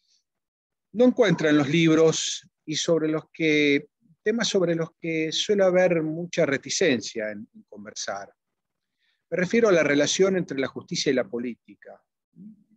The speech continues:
Yo creo que es un tema muy actual, siempre actual, no solo en la República Argentina, en distintos países del mundo, ocurren cosas más o menos parecidas,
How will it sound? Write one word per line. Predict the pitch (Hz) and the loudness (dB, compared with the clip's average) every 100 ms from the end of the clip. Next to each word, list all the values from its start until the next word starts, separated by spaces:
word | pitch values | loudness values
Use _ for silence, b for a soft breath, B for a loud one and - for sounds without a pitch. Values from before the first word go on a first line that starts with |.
| _ _ _ _ _ - | _ _ _ _ _ -6
Yo | 175 | -4
creo | 196 190 | -2 -2
que | |
es | 175 | -2
un | 180 165 | -2 0
tema | 156 147 139 | 0 2 2
muy | 135 147 | 2 2
actual, | 127 - 226 175 165 | 0 2 2 4 2
siempre | - 277 214 185 117 | 0 2 4 2 -2
actual, | 110 - 117 120 180 | -4 -4 -2 0 -2
no | 247 | -4
solo | - 151 123 | -2 0 0
en | 113 | -2
la | |
República | 107 113 131 120 113 110 | -4 -6 -8 -8 -4 -6
Argentina, | 95 113 - 226 196 151 | -6 -12 -2 2 2 2
en | 123 | 0
distintos | 104 - - 127 120 - 107 104 - - _ _ _ _ _ - | -4 -10 -6 -6 -6 -8 -8 -8 -14 -16 _ _ _ _ _ -4
países | 123 117 101 | -2 0 -2
del | 113 170 | -4 -4
mundo, | 226 151 117 123 165 - _ _ _ - | -2 -4 -6 -8 -8 -10 _ _ _ -10
ocurren | 127 - 170 147 123 110 101 | -8 -2 -2 2 2 0 -4
cosas | - 147 151 139 | -6 -6 -6 -4
más | 226 240 165 - | 0 0 0 -2
o | 120 | -2
menos | 120 113 | -2 -6
parecidas, | 107 110 - 196 139 127 175 - | -8 -8 -6 0 2 4 2 -2